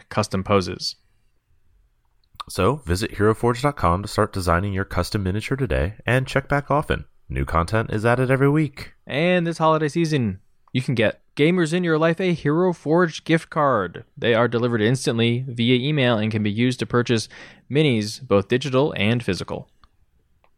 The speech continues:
Speaker 2: So check it out at w w w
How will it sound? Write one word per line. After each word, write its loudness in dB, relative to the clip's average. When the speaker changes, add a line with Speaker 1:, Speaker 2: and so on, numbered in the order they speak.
Speaker 2:
So -6
check -2
it 2
out -2
at 0
w -2
w 2
w 0